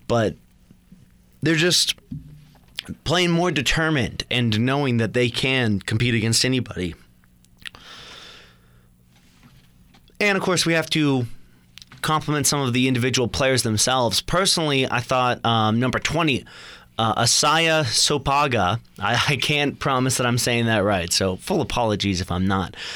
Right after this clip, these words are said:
But she played amazingly. She had, uh, quite a few, she had some great, uh, serves in this game as well. Um, uh, looks on, on the stat sheet, says she had twenty-four digs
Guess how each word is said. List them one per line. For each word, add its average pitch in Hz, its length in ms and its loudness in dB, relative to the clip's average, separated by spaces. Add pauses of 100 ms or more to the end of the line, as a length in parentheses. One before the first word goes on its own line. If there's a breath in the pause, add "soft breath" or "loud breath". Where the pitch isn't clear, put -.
(160 loud breath)
But 120 140 0
she 202 200 2
played 147 480 2
amazingly. 113 580 0
She 107 160 0
had, 135 340 0
uh, 107 360 2 (180)
quite 156 220 0
a 143 40 0
few, 143 440 0 (360 loud breath)
she - 140 0
had 196 100 4
some 165 140 2
great, 147 420 0
uh, 113 220 2
serves 120 720 0
in 104 140 0
this 95 160 0
game 95 220 -2
as 92 120 0
well. 95 420 0 (400 loud breath)
Um, 92 560 0 (260)
uh, 95 300 -2 (460)
looks 117 180 0
on, 113 240 0
on 110 160 2
the 104 80 0
stat 123 320 0
sheet, 120 240 0
says 107 220 0
she 107 160 0
had 101 180 0
twenty-four 117 460 0
digs 113 420 0